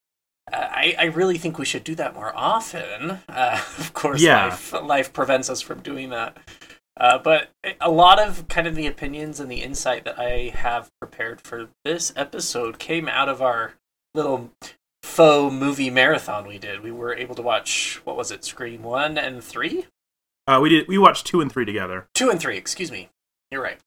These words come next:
Speaker 2: But it was a blast, and then the next night we watched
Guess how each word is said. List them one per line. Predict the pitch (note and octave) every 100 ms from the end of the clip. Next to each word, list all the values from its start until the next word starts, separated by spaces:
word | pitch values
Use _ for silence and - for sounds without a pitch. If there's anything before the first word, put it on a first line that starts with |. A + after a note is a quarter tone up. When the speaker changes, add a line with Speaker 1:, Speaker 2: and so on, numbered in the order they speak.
| _ _ _ _ _ _ _ _ _ _ _ _
Speaker 2:
But | A#2+
it | A2 C3+
was | C#3+ C#3+ C#3+ C3
a | C#3 C3+
blast, | B2+ A#2+ B2 C#3+ -
and | C#3+ B2
then | A#2+
the | A#2
next | A#2 A#2+ - -
night | A#2 A2+
we | G#2+
watched | A2 G#2 G#2 -